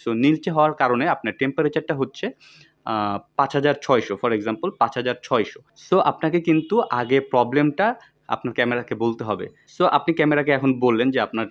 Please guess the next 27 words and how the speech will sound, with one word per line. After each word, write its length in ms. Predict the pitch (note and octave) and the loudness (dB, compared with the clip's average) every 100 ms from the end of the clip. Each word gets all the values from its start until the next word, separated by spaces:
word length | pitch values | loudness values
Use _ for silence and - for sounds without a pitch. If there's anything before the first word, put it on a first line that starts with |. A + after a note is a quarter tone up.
| A#2 | -6
যে 140 | A#2+ | -2
আলোতে 220 | A2 G#2 G#2+ | 0 -2 -6
ছবি 200 | C3+ C3 | -6 -6
তুলছেন 300 | C#3+ D3+ G#3 | -6 -8 -10
সেই 200 | - C3 | -4 -2
আলোর 140 | A2+ A2 | -2 -2
টেম্পারেচার 440 | B2+ C3+ C3+ D3 | -4 -4 -6 -6
হচ্ছে 200 | C#3 - | -8 -6
পাঁচ 200 | - B2 B2 | -2 -2 -2
হাজার 160 | A2+ - | -6 -4
ছয়শো 300 | - G#2+ A#2+ | -4 -4 -4
কেলভিন, 400 | - A2+ G2+ D3+ | -4 -4 -2 -4
এটা 180 | D3 A2+ | -4 -6
আপনি 180 | A2 A2+ | -6 -6
ক্যামেরাকে 360 | G#2+ G2+ - | -6 -6 -10
বললেন। 300 | G2+ A2 - - - _ - | -8 -8 -8 -16 -20 _ -2
So 60 | |
আপনি 140 | F3 F#3+ | -2 -2
একটু 140 | F3+ | -4
চিন্তা 240 | - F3 F3 | -2 2 2
করে 160 | D#3+ | 2
দেখেন 220 | C3+ C3+ | 2 -2
তো, 120 | C3+ C#3+ | -4 -4
আপনি 220 | - B2+ | -4 -6
যখন 200 | B2 C3 | -4 -2
এটা 180 | B2+ B2+ | -2 0
বললেন, 380 | C#3 C3+ A#2 | 2 2 0